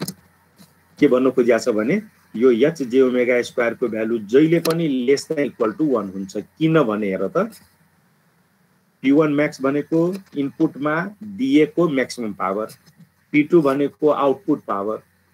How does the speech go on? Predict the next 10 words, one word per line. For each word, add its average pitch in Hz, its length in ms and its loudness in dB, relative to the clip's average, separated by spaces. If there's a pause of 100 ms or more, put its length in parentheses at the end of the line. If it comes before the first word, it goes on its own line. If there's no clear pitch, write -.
आरएलसी 160 540 0
सर्किट 139 440 -4
भनेको 135 320 0
एम्प्लिफायर 123 680 0
होइन। 101 300 -4
त्यही 120 260 0
भएर 135 320 2 (300)
म 120 80 -2
इनपुटमा 135 540 -4
केही 139 300 0